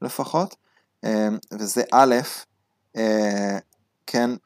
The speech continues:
אה, "ואדם אין לעבוד את האדמה", זאת אומרת שכבר בתחילת הסיפור מספרים לנו שהאדם אמור לעבוד את האדמה, וגם בהמשך זה מאושש, "ויניחהו בגן עדן לעובדה ולשומרה",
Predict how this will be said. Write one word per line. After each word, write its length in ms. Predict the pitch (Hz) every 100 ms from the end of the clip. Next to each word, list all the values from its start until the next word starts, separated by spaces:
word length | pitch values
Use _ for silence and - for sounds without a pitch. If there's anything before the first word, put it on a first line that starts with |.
| _
אה, 720 | 117 107 104 101 101 101 101 101 101
"ואדם 380 | 110 107 120 120
אין 300 | 117 117 113
לעבוד 580 | 110 87 98 104 110
את 120 | 104 -
האדמה", 520 | 98 92 87 90 85 175 _ _ _ _ _ _ -
זאת 240 | 101 101
אומרת 300 | 110 110 113
שכבר 300 | 120 - 127
בתחילת 500 | 123 123 120 113 120
הסיפור 480 | 120 - 104 135 120
מספרים 480 | 107 - - 113 120
לנו 180 | 113 110
שהאדם 460 | 104 - 98 107 -
אמור 380 | 110 110 110 107
לעבוד 340 | 101 98 107
את 120 | -
האדמה, 380 | 92 90 78 107 156
וגם 240 | 85 110
בהמשך 360 | 117 120 151 -
זה 100 | 107
מאושש, 540 | 117 - 233 214 - - - - - _ _ _
"ויניחהו 720 | 110 110 110 113 - 156 143
בגן 300 | 117 110 107
עדן 300 | 92 156 202
לעובדה 560 | 185 107 90 110 120 165 180 _
ולשומרה", 560 | - 123 - 107 87